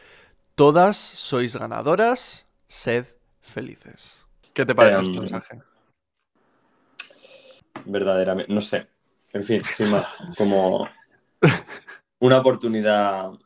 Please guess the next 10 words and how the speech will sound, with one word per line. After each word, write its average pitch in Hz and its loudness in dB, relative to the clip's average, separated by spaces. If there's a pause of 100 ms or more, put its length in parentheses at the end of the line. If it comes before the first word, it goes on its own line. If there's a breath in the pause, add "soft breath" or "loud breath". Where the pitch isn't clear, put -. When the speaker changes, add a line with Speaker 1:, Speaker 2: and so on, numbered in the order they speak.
Speaker 2:
echada 101 -8
a 90 -16
perder. - -14 (600 soft breath)
Speaker 1:
Xavi, 131 4
¿tú 123 2
eres 135 2
una 165 2
ganadora? 117 0 (1600)
Speaker 2:
¿En 107 -10
plan? 104 -4